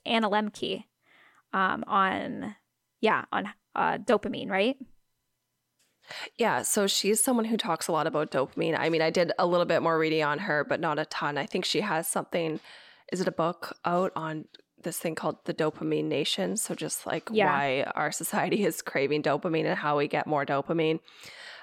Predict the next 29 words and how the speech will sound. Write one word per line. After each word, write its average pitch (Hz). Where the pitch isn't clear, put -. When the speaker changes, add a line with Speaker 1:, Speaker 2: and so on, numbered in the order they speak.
Speaker 2:
Um, 156
but 196
the, 233
I 262
think 277
the 480
pleasure 220
pain 175
or 170
the 165
pleasure 170
system 196
is 175
a 175
really 160
interesting 160
thing -
to -
bring 151
up, -
especially 180
in 160
the 165
context -
of 139
this -
episode. -
So, 160
um, 156